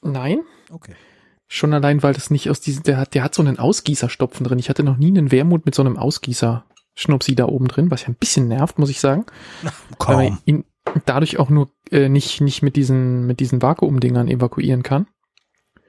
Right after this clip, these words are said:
Speaker 1: Ähm, muss man ihn noch schneller trinken. Und, äh, du hast, ist das eine Literflasche eigentlich?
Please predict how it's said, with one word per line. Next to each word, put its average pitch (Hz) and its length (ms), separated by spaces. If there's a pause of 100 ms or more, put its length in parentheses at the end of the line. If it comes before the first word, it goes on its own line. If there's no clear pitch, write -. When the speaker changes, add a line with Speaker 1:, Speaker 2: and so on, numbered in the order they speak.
(600)
Speaker 1:
Ähm, 127 440 (580)
muss 131 120
man 123 80
ihn 120 60
noch 151 140
schneller 113 300
trinken. - 320 (1300)
Und, 139 240
äh, - 180
du - 180
hast, - 300
ist - 180
das - 140
eine 143 100
Literflasche 190 520
eigentlich? 196 320